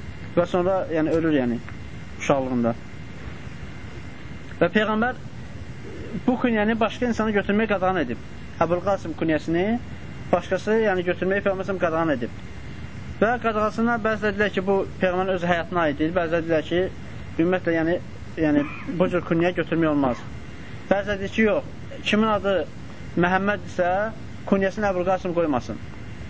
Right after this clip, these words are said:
Əhməd isə, künyəsini Əbul Qasım qoymasın. Yəni, deyək, hansı Məhəmməd Əbul Qasım? Yəni ki, ki, Peyğəmbərlə qarşı salmamaq üçün.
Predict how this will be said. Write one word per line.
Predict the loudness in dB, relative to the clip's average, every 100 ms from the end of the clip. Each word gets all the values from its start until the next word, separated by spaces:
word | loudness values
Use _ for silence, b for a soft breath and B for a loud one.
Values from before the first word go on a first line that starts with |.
| -10 -12 -12 -12 -12 0
Əhməd | 2 4 0 0
isə, | -2 0 0
künyəsini | -2 0 2
Əbul | 2 2 2
Qasım | 0 0 0
qoymasın. | 2 2 0 -4 -6 -12 -12 -12 -12 -12 -12 -12 -12 0
Yəni, | 2 4
deyək, | 2 2
hansı | 2 2
Məhəmməd | 2 2 2 2
Əbul | 2 0
Qasım? | 0 -2 -4 -8 -10 -12 -12 -8 0
Yəni | 2 4 4
ki, | 2 2 2 0
ki, | 0 2
Peyğəmbərlə | 2 2 0 0 -2 -4 -12 -12 -2
qarşı | 0 2 0
salmamaq | 2 2 4 0 0
üçün. | -6